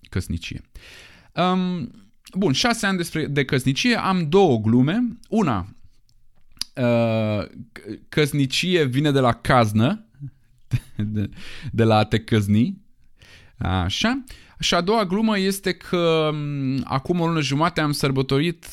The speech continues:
uh, șase ani de căsnicie cu prima mea soție. Îi place, îi place să o alint așa. Anyway,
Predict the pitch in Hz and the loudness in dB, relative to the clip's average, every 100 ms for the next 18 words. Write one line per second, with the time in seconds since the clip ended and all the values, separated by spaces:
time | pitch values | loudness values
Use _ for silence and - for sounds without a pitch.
0 | - 131 127 127 156 143 - 135 120 113 | -2 2 2 0 -2 -2 0 2 2 0
1 | 113 117 - 147 131 123 - 135 123 117 | 0 0 2 -2 0 0 2 2 2 0
2 | - 113 - 82 - _ _ _ _ - | -2 -4 -4 -8 -10 _ _ _ _ -20
3 | - - - - - - - - - - | -20 -18 -20 -20 -20 -20 -20 -20 -20 -20
4 | - - - - - - 160 107 107 107 | -20 -20 -20 -20 -18 -16 -4 -2 0 0
5 | 87 90 92 104 101 90 92 - 87 85 | 0 -2 0 -2 0 -2 -4 -2 0 0
6 | 80 - - 208 - 165 98 | -2 -2 -2 -2 0 0 0